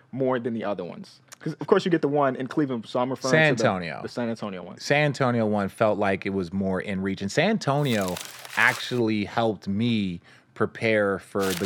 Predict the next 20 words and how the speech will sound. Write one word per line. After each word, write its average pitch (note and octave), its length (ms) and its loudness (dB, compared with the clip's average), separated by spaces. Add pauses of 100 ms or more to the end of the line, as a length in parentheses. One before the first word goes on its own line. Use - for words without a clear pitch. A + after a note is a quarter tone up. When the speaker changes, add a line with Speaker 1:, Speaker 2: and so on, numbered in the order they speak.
Speaker 2:
Golden G2 240 0
State F#2+ 320 -2
one F2+ 200 -4
that F2 140 -2
we F#2 140 -4
won. F2 320 -4
Speaker 1:
Mm. C3+ 300 -10 (180)
Speaker 2:
Because A#2 380 0
the A2+ 80 -2
San F3+ 220 2
Antonio D#3+ 420 2
one, G2 360 0 (100)
and, A2 280 0
and A2 180 -2
Tim D#3 220 2
Duncan, A2+ 340 2
'cause F#2+ 140 -4
we G#2 80 2
were G2 120 2
teammates G2+ 500 -2